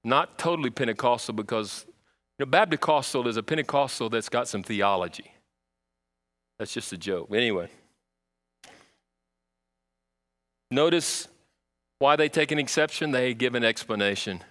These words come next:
"Hey, Jesus, <laughs> you did it by the power of Satan." You know, if you're gonna, if you're gonna, if you're gonna have an exception or if you're gonna resist or reject what God is doing, you better have a good explanation as to why you're rejecting it. Because you see,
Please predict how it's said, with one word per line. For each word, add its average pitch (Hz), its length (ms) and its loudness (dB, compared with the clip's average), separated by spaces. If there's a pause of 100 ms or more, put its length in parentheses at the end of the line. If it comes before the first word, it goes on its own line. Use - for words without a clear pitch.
(560)
"Hey, 123 120 4
Jesus, 120 540 -2 (680)
<laughs> - 680 -20
you 123 100 -2
did 131 180 2
it 107 140 0 (460)
by 107 100 2
the 101 100 0
power 107 360 2
of 92 80 -6
Satan." 98 360 -4 (1900)
You 165 80 4
know, 202 80 8
if 185 120 2
you're 240 120 4
gonna, 151 280 4 (120)
if 139 120 -4
you're 240 120 2
gonna, 143 280 4 (360)
if - 160 -4
you're 247 100 0
gonna 170 220 4
have 151 240 2
an 131 60 2
exception 160 600 2
or 120 60 4
if - 100 -8
you're 170 100 2
gonna 139 200 2
resist 120 680 -2
or 117 40 -2
reject 120 520 0
what 127 200 -2
God 127 260 4
is 104 140 -2
doing, 139 420 -2
you 117 100 -2
better 135 280 2
have 123 240 2
a 101 80 2
good 127 200 0
explanation 117 680 0
as 95 80 -4
to 107 80 -6
why 113 160 2
you're 101 160 0
rejecting 101 500 0
it. 104 80 -10
Because 120 260 -4
you 113 60 -8
see, 139 300 0